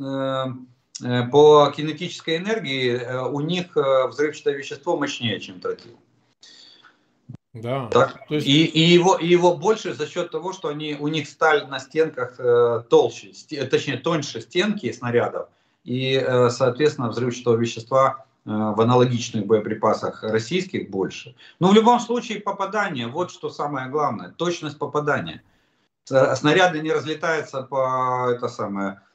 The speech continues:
Speaker 1: ну, допустим, тот же «Смерч» на семьдесят километров может давать там больше километра отклонения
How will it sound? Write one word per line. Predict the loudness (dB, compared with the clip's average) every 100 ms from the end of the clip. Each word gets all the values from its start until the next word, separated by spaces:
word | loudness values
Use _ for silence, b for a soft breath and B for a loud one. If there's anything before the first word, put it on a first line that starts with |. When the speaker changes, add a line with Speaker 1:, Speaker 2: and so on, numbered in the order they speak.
| _
Speaker 1:
ну, | -2 2
допустим, | 2 2 0 0 0
тот | 0 0
же | -2
«Смерч» | -4 -2 0 -2 -4
на | -2
семьдесят | -2 -2 -2 -4 -2
километров | 0 0 -2 -2 -2 -2
может | -8 -6
давать | -2 0 0
там | -4 -6
больше | -6 -6
километра | -8 -6 -6 -10 -8
отклонения | -10 -10 -18 -18 -20